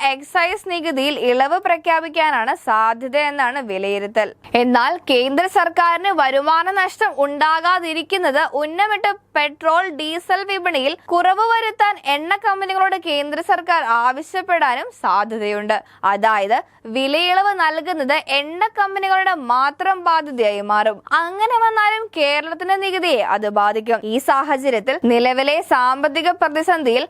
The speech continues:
കേരളം നികുതിയോ സെസ്സോ ഏർപ്പെടുത്താൻ സാധ്യത ഏറെയാണ്.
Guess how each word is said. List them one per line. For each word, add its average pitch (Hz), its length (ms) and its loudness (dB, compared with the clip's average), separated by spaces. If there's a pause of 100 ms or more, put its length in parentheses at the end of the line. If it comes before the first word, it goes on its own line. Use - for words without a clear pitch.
(120)
കേരളം 320 500 2 (220)
നികുതിയോ 302 540 2 (220)
സെസ്സോ 311 480 0 (180)
ഏർപ്പെടുത്താൻ 302 500 0 (160)
സാധ്യത 240 500 2 (260)
ഏറെയാണ്. 214 520 0